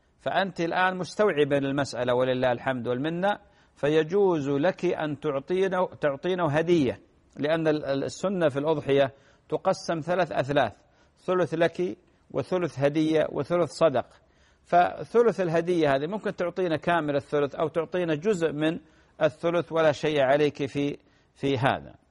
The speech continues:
آه،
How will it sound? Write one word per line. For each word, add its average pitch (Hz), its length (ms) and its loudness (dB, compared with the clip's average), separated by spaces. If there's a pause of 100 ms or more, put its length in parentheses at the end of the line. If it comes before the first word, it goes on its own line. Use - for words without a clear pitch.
(2000)
آه، 104 2000 -6